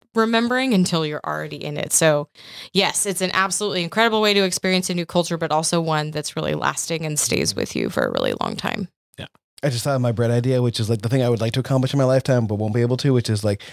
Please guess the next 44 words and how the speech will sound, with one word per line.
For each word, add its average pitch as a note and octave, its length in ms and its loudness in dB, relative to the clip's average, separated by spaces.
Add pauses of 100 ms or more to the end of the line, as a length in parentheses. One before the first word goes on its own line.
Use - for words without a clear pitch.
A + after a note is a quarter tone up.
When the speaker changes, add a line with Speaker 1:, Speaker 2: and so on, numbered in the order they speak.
Speaker 3:
to - 100 -4
try, A2 380 2 (260)
like, G#2+ 240 2 (440)
a A#2+ 100 6
bread A#2 260 4
item A2+ 360 4
from A2 180 2
every A2 200 4
country. B2+ 440 2
It's A#2 80 2
just, A2 80 0
like, B2 140 2
breads B2+ 280 4
of A2 80 2
the A2+ 100 4
world. G2+ 300 2
Speaker 2:
Mm-hmm. C3 280 -4 (680)
Speaker 1:
<laughs> - 680 -4
Speaker 3:
I - 20 0
love A2+ 180 2
bread. A#2+ 260 2 (340)
Speaker 2:
He - 60 -4
does. C3 420 6
Speaker 3:
Um, - 40 -14 (180)
Speaker 1:
Just, A#3 400 -4
yeah, G3+ 280 0
around G3+ 300 2
the G#3+ 100 0
world G3+ 240 2
bread F#3+ 260 -2
Speaker 3:
Yeah, B2+ 120 2
around C#3+ 100 4
Speaker 1:
tour. D3 100 4
Speaker 3:
the D#3+ 60 2
world. C#3+ 180 2
Well, F3+ 100 4
Speaker 2:
Yeah. F3 60 -4
Speaker 3:
'cause, F#3 140 0
like, E3+ 320 0
you B2+ 100 0
were C3 60 4
talking C#3+ 140 4
about A#2+ 140 4
s-, - 240 2